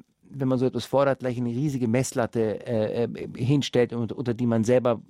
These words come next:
sehr leicht hindurchrutschen kann. Aber wie ich in meinem Anfang meines Buches eben über die Tugenden, die Kunst des lässigen Anstands betone,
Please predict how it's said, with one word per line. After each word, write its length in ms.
sehr 180
leicht 300
hindurchrutschen 640
kann. 320
Aber 420
wie 240
ich 100
in 80
meinem 220
Anfang 380
meines 240
Buches 320
eben 240
über 220
die 100
Tugenden, 640
die 40
Kunst 300
des 80
lässigen 280
Anstands 360
betone, 520